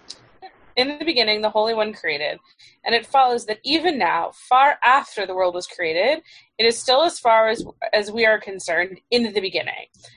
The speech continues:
Because this particular creation is not like a typical creation that is made by the hands of an artist, where after it is made, it no longer requires a maker. Rather, every single day and at every hour, the world is in need of renewing. And should energy in a higher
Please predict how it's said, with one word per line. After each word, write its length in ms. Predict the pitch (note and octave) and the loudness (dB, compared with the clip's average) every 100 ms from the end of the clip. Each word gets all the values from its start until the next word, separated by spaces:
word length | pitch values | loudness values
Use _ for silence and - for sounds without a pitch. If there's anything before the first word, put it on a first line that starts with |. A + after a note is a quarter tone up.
| _ | _
Because 240 | A#3+ C#4 G#3+ | -6 -6 -2
this 200 | C#4 - | -6 -2
particular 420 | F4 D#4 C#4+ C4+ | -4 -2 -4 -4
creation 400 | B3+ G#3 G#3 G#3+ | 0 -2 0 -6
is 220 | G3 G3 | -8 -6
not 340 | A3 A#3+ C4 | 0 2 2
like 140 | A3 G3+ | 0 -2
a 60 | |
typical 400 | F#3 F#3 F3+ F3+ | -4 -6 -8 -10
creation 580 | F3+ F#3 E3 D#3+ F3+ F3 | -14 -6 -4 -2 -4 -4
that 100 | F3 | -6
is 140 | F#3 F#3+ | -8 -6
made 280 | G#3 A3+ A3 | -2 -2 2
by 140 | F#3 | 0
the 100 | F3+ | 0
hands 280 | F3 E3 E3+ | -4 -4 -4
of 60 | |
an 80 | D#3+ | -8
artist, 480 | C#3+ - - - - _ _ | -6 -6 -8 -14 -16 _ _
where 120 | G#3+ | 2
after 300 | A#3 A#3 - | 4 4 0
it 80 | C#4 | -8
is 140 | D4+ D4+ | -8 -2
made, 240 | F4+ B3 | 0 0
it 160 | A#3 G#3+ | -2 0
no 160 | A3 | 0
longer 260 | A3 A3 A3 | 2 0 -2
requires 560 | G#3 - F#3 F3+ F3+ | -6 0 2 2 0
a 60 | F3 | -4
maker. 400 | D#3+ - - - _ _ _ - | -10 -12 -14 -18 _ _ _ 0
Rather, 380 | B3 C4 G#3+ - - | 4 4 2 -2 2
every 360 | B3+ C#4 D#4+ | 2 2 -6
single 400 | - A#3+ G3+ F#3+ | -4 -4 0 -2
day 360 | F3+ D#3+ F3+ D4+ | 2 0 2 2
and 100 | A#3 | 0
at 80 | A3+ - | -2 0
every 400 | B3 B3+ C4+ B3+ | 0 0 -2 0
hour, 500 | F3 D3+ D#3+ A#3 E4+ - | 0 0 0 0 0 -2
the 100 | A3+ | -2
world 340 | A#3 B3 C#4 | 2 4 2
is 100 | B3 | -2
in 140 | A#3 | -8
need 160 | G#3 G3+ | -8 -8
of 100 | F#3+ | -8
renewing. 480 | F#3 E3 - - - _ - _ | -10 -8 -8 -8 -12 _ -20 _
And 120 | G#3 | -8
should 160 | G#3+ A3 - | -6 -4 -2
energy 400 | B3 D4+ B3 A#3+ | 0 -2 -4 -4
in 80 | G#3+ | -2
a 80 | |
higher 340 | G#3 G#3 B3 | 0 2 2